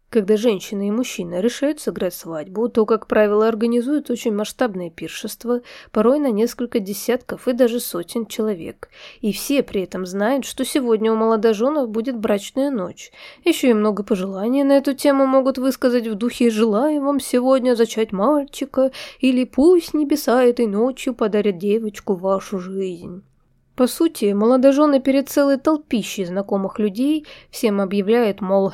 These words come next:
«Эй, сегодня ночью мы будем заниматься любовью», и не стесняются этого, а радуются.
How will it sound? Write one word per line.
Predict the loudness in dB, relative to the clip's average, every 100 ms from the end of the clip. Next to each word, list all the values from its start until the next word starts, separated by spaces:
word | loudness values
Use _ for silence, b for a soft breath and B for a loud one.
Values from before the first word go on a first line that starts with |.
| 2
«Эй, | 4 4 0 -2
сегодня | -2 0 2 2
ночью | 2 2 0 0
мы | 2
будем | 2 0 0 0
заниматься | 0 2 2 0 0 0
любовью», | 2 2 4 4 2 0 -2 -4 B B B -4
и | -2
не | -4
стесняются | -2 -4 -2 -4 -4 -4 -6 -2 0
этого, | 0 -2 -6 -6 -6 _ 0
а | 2
радуются. | 4 2 0 -8 -12 -12 -12 -14